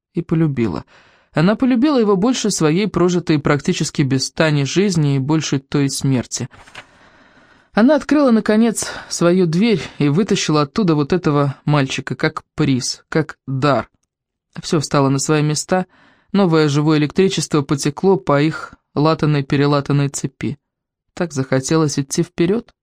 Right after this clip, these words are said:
медленно, не торопясь, разглядывая эти новые чудеса. А время, наоборот, заторопилось и понеслось, как электричка. Бабушка Вера справила восемьдесят пятый день рождения,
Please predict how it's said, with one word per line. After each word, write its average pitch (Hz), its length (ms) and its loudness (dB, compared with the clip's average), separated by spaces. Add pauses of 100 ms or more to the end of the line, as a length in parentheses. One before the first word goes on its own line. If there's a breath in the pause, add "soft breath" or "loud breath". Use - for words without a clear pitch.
(320)
медленно, 208 560 0
не 151 100 0
торопясь, 160 640 0 (420 loud breath)
разглядывая 156 680 2
эти 139 160 -4
новые 143 340 2
чудеса. 147 580 -4 (800)
А 165 80 4
время, 330 240 2
наоборот, 214 540 2
заторопилось 170 720 0
и - 20 0
понеслось, 151 540 0
как 147 200 -2
электричка. 139 680 -2 (460 loud breath)
Бабушка 185 340 2
Вера 190 300 2
справила 143 500 2
восемьдесят 147 540 0
пятый 143 260 2
день 151 180 2
рождения, 170 680 2